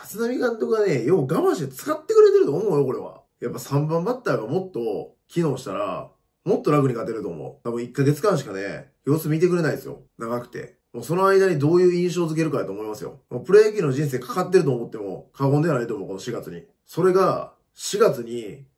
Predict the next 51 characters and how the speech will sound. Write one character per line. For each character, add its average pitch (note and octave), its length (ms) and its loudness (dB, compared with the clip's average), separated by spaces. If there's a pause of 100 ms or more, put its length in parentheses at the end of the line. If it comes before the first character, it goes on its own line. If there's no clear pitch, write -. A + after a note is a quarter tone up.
(120)
一 A#2+ 220 -4
軍 D3+ 100 2
で D3 100 0
チ D#3 60 -2
ャ G#3 80 2
ン F3 40 0
ス C#3 60 -4
も A#2 140 -4
ら A#2 80 -2
え G#2 40 -8
て A2+ 60 -8
る。 G2+ 260 -6 (160)
こ E3+ 80 -2
れ G3+ 60 4
は G#3+ 380 -2 (260)
自 A#2 200 -6
分 E3 260 0
が - 400 -4
し - 140 -10
っ C3+ 120 -10
か A#3 140 2
り F3 420 -2 (220)
キ - 120 -6
ャ G3+ 120 2
ン F3 80 -4
プ、 - 300 -10 (180)
オ E3 180 -2
ー F3 80 -4
プ F3+ 100 0
ン E3+ 60 0
戦 D#3+ 200 -4
で A2+ 80 -4
や C3+ 120 -2
っ - 120 -8
て A3+ 120 -6
き A3+ 80 -8
た G3 100 4
か B2 100 -2
ら F2+ 120 -6
こ C3 180 0
う C3+ 60 6
い B2+ 120 2
う B2+ 40 -2
結 A#2+ 200 -12
果 G2+ 100 -12
を G2+ 60 -8
も G#2+ 120 -10
ら G2+ 80 -4
っ G2 80 -10
て G2 100 -12
る。 - 220 -10